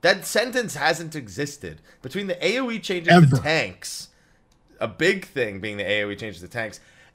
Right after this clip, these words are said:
Speaker 1: and Dancer having a one thousand potency, even with a seventy-five percent fall off A O E for a level twenty-four
Speaker 2: Mm-hmm.
Speaker 1: dungeon, the mobs are just like, "Get her!"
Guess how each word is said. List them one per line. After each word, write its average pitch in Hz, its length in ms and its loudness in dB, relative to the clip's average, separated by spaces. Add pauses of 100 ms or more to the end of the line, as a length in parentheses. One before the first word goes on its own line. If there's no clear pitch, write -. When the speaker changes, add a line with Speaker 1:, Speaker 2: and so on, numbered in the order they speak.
Speaker 1:
and 170 200 2
Dancer 202 280 2
having 190 180 0
a 143 140 2
one 156 260 0
thousand 160 440 2
potency, 160 420 -4
even 196 240 -4
with 208 100 -2
a 180 40 -4
seventy-five 165 580 0
percent 135 260 -8
fall 131 260 2
off 117 200 2
A 117 180 -2
O 101 140 -4
E 131 280 -6 (160)
for 139 120 0
a 135 40 4
level 156 440 2
twenty-four 160 680 4
Speaker 2:
Mm-hmm. 127 60 -6
Speaker 1:
dungeon, 151 520 -4 (260)
the 156 80 4
mobs 208 320 8
are 214 80 -4
just 196 220 -4
like, 147 220 2 (460)
"Get 226 680 12
her!" 160 1000 4